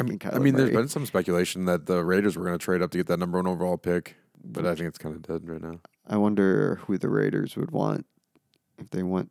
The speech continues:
Speaker 2: number one. Bosa? Yeah, I don't, we'll, we'll see now. I, this is fun, too, from the Packers' standpoint because it could be almost anyone. I've now seen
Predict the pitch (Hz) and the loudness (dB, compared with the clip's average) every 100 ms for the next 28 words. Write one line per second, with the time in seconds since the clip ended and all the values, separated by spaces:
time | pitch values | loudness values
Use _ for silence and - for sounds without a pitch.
0 | - - 90 90 92 92 107 104 131 175 | -12 -12 -8 -8 -10 -6 -2 -2 0 0
1 | 160 156 _ _ _ _ _ - 110 107 | 0 -2 _ _ _ _ _ -10 -6 -2
2 | 123 - 110 113 127 120 - - 113 113 | -4 -4 -2 2 2 0 -8 -6 -2 -2
3 | - 107 98 95 92 92 107 - _ - | 0 2 4 2 2 2 0 -4 _ -6
4 | 123 151 165 143 - - 120 107 98 - | -2 0 -2 -4 -10 -4 0 2 0 2
5 | 107 98 - - 92 90 95 90 - 90 | 2 2 -4 -6 -4 -4 -2 -2 -2 -8
6 | - 95 92 - 95 90 - 87 95 101 | -4 -2 -2 -2 -2 -2 -4 -4 -4 -4
7 | 107 - - - - 98 - - - - | -8 -18 -14 -14 -6 -4 -2 -4 -6 -10
8 | _ _ - - 90 - - 92 92 90 | _ _ -10 -6 -6 -6 -4 -2 0 -2
9 | 90 90 90 - 110 113 131 123 - 117 | -2 -4 -6 -2 -2 2 0 0 -2 -2
10 | 104 104 | 0 -2